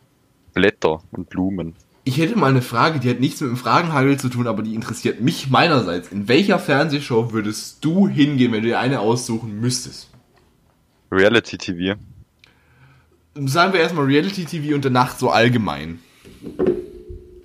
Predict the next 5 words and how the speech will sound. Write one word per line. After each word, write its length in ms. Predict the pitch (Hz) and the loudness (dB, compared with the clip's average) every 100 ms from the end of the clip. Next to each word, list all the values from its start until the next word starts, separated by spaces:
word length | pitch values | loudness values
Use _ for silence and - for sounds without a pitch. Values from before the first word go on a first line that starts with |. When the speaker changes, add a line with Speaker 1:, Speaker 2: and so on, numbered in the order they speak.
| - - - - - - - - - | -20 -20 -20 -20 -20 -20 -20 -20 -6
Speaker 1:
Höchstwahrscheinlich, 840 | - 120 - 104 110 101 101 - - | 0 2 2 4 4 4 2 -4 -4
äh, 420 | 98 92 90 85 | 2 4 4 4
erstmal 560 | 87 98 - 95 95 95 | 4 2 2 4 6 4
zu, 600 | - - 92 87 85 85 107 - | -2 -6 -2 0 0 -2 -8 -16
Moment. 460 | 85 80 78 78 - | -8 -4 -6 -8 -18